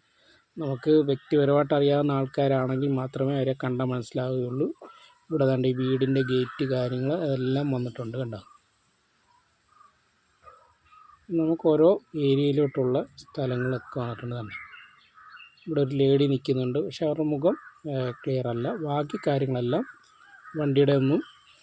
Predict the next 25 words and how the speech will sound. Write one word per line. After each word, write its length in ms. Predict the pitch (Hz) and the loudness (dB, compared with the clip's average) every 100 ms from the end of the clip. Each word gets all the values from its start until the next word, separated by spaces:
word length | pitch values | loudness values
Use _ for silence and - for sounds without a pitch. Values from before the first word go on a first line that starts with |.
| - | -10
ഏ, 100 | 143 | -4
നമ്പറുകൾ 600 | 131 127 123 135 139 139 | -2 -2 0 2 4 4
വന്നിട്ടില്ല. 540 | 131 123 120 123 117 156 - _ _ _ _ _ _ _ 165 | 2 -2 -4 -2 0 -2 -6 _ _ _ _ _ _ _ 0
ബാക്കി 280 | 156 165 165 | 0 2 2
കാര്യങ്ങളെല്ലാം 540 | 151 156 147 143 147 | 4 4 4 4 4
ഓക്കെയാണ്. 460 | 135 123 135 120 139 | 2 2 0 0 -2
നമുക്കിവിടെ 460 | 143 135 139 139 147 | -2 2 2 2 2
ഈ 320 | 147 147 151 | 2 2 2
ഒരു 160 | 147 | 4
ആരോയിൽ 520 | 143 135 135 151 160 160 | 4 4 4 6 6 6
ടച്ച് 240 | 143 127 - | 2 0 0
ചെയ്ത് 180 | 147 143 | 2 4
പോയി 200 | 135 131 | 2 2
കഴിഞ്ഞാൽ 320 | 135 123 139 254 - - - - _ - | 0 0 -2 -4 -10 -20 -20 -20 _ -8
കുറച്ച് 360 | - 147 - 156 | 0 0 0 0
മുമ്പോട്ട് 420 | 139 131 139 139 | 2 2 2 4
മുമ്പോട്ട് 400 | 135 131 127 214 - - - _ - | 2 2 2 0 -2 -20 -20 _ 0
പോകാൻ 340 | 147 139 123 | 4 4 4
കഴിയും. 320 | 107 98 107 208 - - - - _ _ - - - _ - - _ _ | 0 -4 -10 -16 -20 -20 -20 -20 _ _ -20 -20 -20 _ -20 -20 _ _
കണ്ടല്ലോ, 360 | 156 123 107 104 104 - | -6 -4 -6 -10 -18 -10
ഞാൻ 160 | 143 135 | -4 -2
ആ 100 | 131 | -2
ടച്ച് 400 | - 131 - - | -4 -6 -6 -4
ചെയ്യുന്നതനുസരിച്ച് 680 | 139 131 135 120 147 123 165 | 0 0 -2 -2 -4 -2 -2
മുമ്പോട്ട് 420 | 139 131 131 | -2 -2 -2